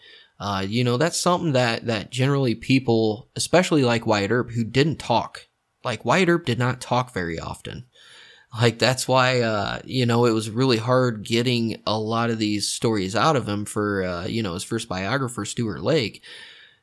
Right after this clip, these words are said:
So for Wyatt Earp to say something like that, I really take it to heart. I really don't think it's bullshit. You know, there you have those facts.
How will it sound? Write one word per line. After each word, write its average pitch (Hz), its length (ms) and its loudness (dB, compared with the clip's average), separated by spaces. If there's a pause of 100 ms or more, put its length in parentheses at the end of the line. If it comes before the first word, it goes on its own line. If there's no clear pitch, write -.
So 131 640 2 (240)
for 139 160 6
Wyatt 147 260 4
Earp 135 160 2
to 117 100 -6
say 123 300 2
something 104 380 -2
like 92 220 -6
that, - 280 -6
I - 60 -4
really 120 340 2
take 110 220 -2
it - 80 -10
to 101 80 -12
heart. 85 400 -8
I 92 60 -4
really 113 260 -2
don't 104 200 -4
think 98 160 -6
it's - 120 -16
bullshit. - 580 -10 (560)
You 113 180 -4
know, 110 140 -2
there 135 180 4
you 156 180 6
have 127 460 0 (140)
those 123 320 4
facts. 110 540 2